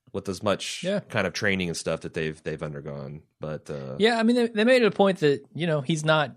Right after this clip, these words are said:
Speaker 2: good anymore. Um,
Speaker 1: No.
Speaker 2: and, and it, even before this episode, they'd made that point, I think. Uh,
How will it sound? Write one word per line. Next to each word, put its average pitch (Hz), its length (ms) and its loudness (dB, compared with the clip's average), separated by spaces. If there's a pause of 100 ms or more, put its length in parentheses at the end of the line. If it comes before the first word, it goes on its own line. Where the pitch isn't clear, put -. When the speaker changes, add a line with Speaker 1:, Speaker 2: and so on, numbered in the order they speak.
Speaker 2:
good 131 260 4
anymore. 98 460 -4 (300)
Um, 104 160 -2
Speaker 1:
No. 85 360 2 (760)
Speaker 2:
and, 123 460 -2
and - 20 -10
it, 156 220 -4
even 180 220 2
before 147 240 4
this 117 140 4
episode, 117 320 2
they'd 98 160 0
made 98 140 -2
that 92 140 -6
point, 98 200 -4
I 98 60 -6
think. 95 300 -8 (380)
Uh, 95 340 -6